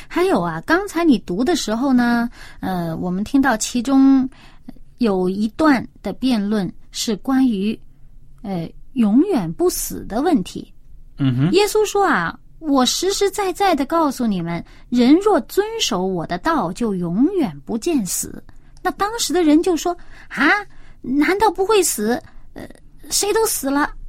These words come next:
Speaker 1: 比你了不起的人多得去了，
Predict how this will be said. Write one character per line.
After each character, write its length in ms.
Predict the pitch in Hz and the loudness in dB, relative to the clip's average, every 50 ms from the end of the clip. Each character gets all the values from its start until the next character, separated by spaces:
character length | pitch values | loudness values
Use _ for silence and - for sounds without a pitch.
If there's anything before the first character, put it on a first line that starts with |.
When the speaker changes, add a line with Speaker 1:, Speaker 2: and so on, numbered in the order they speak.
| - - - - - - - 196 220 269 - - | -14 -16 -20 -20 -20 -16 -12 -8 -8 -8 -8 -2
Speaker 1:
比 100 | - 349 403 | -2 -2 0
你 160 | 453 440 403 | 0 -2 0
了 180 | 359 339 277 294 | 2 2 2 2
不 100 | 294 403 | 0 0
起 180 | - - 302 240 | -2 -2 -2 -2
的 120 | 277 302 | 0 0
人 220 | 285 277 285 320 - - - - - - - - - - - | 2 4 4 2 2 -2 -16 -20 -20 -20 -20 -18 -16 -6 0
多 160 | 403 415 427 | 2 2 4
得 80 | 415 415 | 2 2
去 200 | - - 440 403 | 0 0 0 2
了， 200 | 339 311 262 - | 2 2 2 0